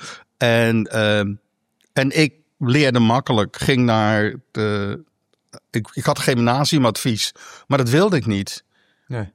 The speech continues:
Speaker 1: Want, eh, ik zag wat voor leerlingen. Ik vond ze alle, wat erger vond ik op het gymnasium. Ik zat dus op een lyceum. Dat al die leerlingen van het gymnasium, eh, met arrogantie keken naar de rest. En ik dacht, ik wil niet tot een groep behoren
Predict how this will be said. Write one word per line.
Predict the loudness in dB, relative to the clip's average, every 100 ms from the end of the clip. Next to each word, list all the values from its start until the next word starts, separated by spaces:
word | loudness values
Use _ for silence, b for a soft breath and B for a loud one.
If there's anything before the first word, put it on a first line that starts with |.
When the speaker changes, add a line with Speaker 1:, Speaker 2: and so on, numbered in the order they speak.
| _
Speaker 1:
Want, | -2 -2 0
eh, | 0 0 0
ik | 0
zag | -2 0
wat | -4
voor | -2 -2 0 0
leerlingen. | 2 0 2 0 0
Ik | -2
vond | -4 -2
ze |
alle, | 0 -2 -2
wat | -4 0
erger | 2 0 0
vond | -2 0
ik | 0
op | -2
het | 0
gymnasium. | 0 2 2 0 -2 -4 B B B B
Ik | -12
zat | -2 -2
dus | 0
op | -2
een | 0
lyceum. | -2 0 0 0 -4 B B B -6
Dat | -4
al | 0 0
die | 2 2
leerlingen | 4 2 2 0
van | 0 -2
het | 0
gymnasium, | 2 2 2 0 0 0 0 -4 -10 _ _
eh, | -4
met | -2 -2 -2
arrogantie | 0 0 0 -2 -2 -2 -2
keken | 2 0 0 -2
naar | 0
de | 0
rest. | 0 -2 -6
En | -4 -4
ik | 0
dacht, | -2 -2
ik | -2
wil | 2 2
niet | 2
tot | 0 -2
een | 0
groep | 0 0
behoren | 0 0 0 0 -4